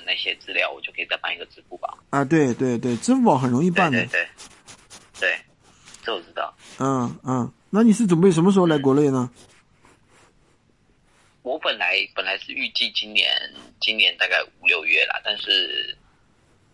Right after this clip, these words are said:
Speaker 1: 照现在的情况，可能要待到年底或明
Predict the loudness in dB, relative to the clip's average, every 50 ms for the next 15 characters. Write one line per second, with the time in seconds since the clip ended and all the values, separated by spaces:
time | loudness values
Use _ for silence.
0 | _ _ _ _ _ _ _ _ -6 -4 -4 -2 0 0 -2 -2 0 -2 -2 -2
1 | -2 -4 -4 -6 -8 -8 -8 -8 -8 -8 -8 -12 -10 -6 -4 -4 -4 -2 -2 -2
2 | -2 0 -2 -4 -4 -4 -4 -6 -10 _ _ _ 0 0 0 0 -2 -4 -6 -6
3 | -6 -6 -8 -12 -10 -10 -12